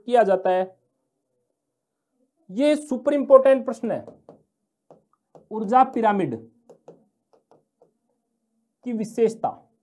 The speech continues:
ये प्रश्न मैं आपको थोड़ा सा समझा देता हूं। प्रकृति में पेड़ पौधे हैं, पेड़ पौधे क्या करते हैं? सूर्य की ऊर्जा को लेते हैं और क्या बनाते हैं? भोजन।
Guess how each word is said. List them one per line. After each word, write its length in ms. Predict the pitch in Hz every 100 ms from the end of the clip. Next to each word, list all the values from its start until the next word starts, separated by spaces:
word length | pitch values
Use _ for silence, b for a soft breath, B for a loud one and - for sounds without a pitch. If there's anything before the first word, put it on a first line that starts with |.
| _ _ _ _ _ _ _ -
ये 100 | 240
प्रश्न 280 | 247 247 277
मैं 120 | 262
आपको 240 | 254 -
थोड़ा 240 | 240 220 226
सा 100 | 240
समझा 340 | 226 196 214
देता 240 | 214 208 214
हूं। 120 | 233 - _ _ _ _ _ _ _ _ _
प्रकृति 420 | 240 226 269 277
में 200 | 311 311
पेड़ 260 | 311 247 269
पौधे 360 | 269 247 240 247
हैं, 120 | 254 - _ _ _ _ _ _ _ _ _ _ _ _ -
पेड़ 280 | 240 294 311
पौधे 360 | 277 247 262
क्या 220 | 262 262
करते 320 | 262 254 226 240
हैं? 200 | 247 233
सूर्य 380 | - 226 240
की 100 | 240
ऊर्जा 280 | 233 202 208
को 120 | 202 208
लेते 340 | 208 208 226
हैं 340 | 233 226 - _ _ _ -
और 120 | 208
क्या 200 | 208 277
बनाते 300 | 262 240 233
हैं? 160 | 240 214
भोजन। 420 | 190 196 156 113